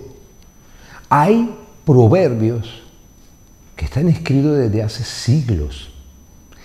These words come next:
Y si desde hace siglos alguien ya optó por analizar una situación y dar forma,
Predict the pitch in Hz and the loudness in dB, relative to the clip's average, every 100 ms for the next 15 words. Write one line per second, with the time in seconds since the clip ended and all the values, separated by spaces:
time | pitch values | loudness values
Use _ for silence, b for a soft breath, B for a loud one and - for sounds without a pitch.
0 | B B 117 90 98 90 87 87 127 - | B B -2 0 2 2 0 -4 -6 -8
1 | 165 - 151 123 92 73 - - - - | -8 -6 -4 -4 -6 -10 -12 -20 -20 -20
2 | b b b - 123 98 78 67 - - | b b b -6 -4 -2 -4 -6 -8 -12
3 | - - - - - _ - 95 85 156 | -18 -20 -20 -20 -20 _ -8 -4 0 0
4 | 170 147 - - 107 - - - - - | 2 0 -4 -4 -6 -6 -16 -20 -20 -20
5 | - - - - - - - - - - | -20 -20 -20 -20 -20 -20 -20 -20 -20 -4
6 | 123 131 123 113 107 - 143 165 156 - | 0 0 0 0 0 -2 -2 0 0 0
7 | 107 82 - 73 64 - - - - - | -2 -2 -4 -6 -6 -12 -18 -20 -20 -20
8 | - - - - - - - - - - | -20 -20 -20 -20 -20 -20 -20 -20 -20 -20
9 | - - - - - - - - - - | -20 -20 -20 -20 -20 -20 -20 -20 -20 -20
10 | B B B B B B - 120 110 117 | B B B B B B 6 8 10 10
11 | 98 82 69 - - - - - 92 80 | 8 4 -2 -14 -20 -20 -6 4 6 6
12 | 95 | 0